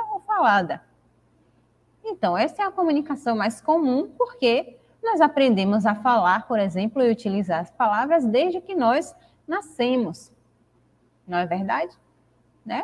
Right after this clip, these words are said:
Nós nascemos e vamos ali, desde bebês, aprendendo a falar,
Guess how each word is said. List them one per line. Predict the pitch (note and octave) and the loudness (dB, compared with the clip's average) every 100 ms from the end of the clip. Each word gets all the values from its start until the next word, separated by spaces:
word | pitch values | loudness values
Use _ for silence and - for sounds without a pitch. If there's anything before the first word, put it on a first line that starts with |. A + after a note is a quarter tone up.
| A4 | -4
Nós | C4 A#3 | 0 2
nascemos | B3 B3+ - A3+ C#4+ | 0 -4 -4 -2 0
e | D#4+ | 0
vamos | B3+ A3+ C4 B3 | 2 2 2 0
ali, | C4 A3 B3 | -2 -2 -2
desde | G#3 C4 C#4 | 0 0 0
bebês, | C#4+ E4 G3 G3+ C#4+ - _ | 0 0 0 -4 -6 -8 _
aprendendo | - A#3+ C#4 D4+ A3+ G#3 B3+ A#3 | -4 -4 -2 -2 0 0 0 -2
a | |
falar, | A3 - D#3+ - | -2 -6 -6 -6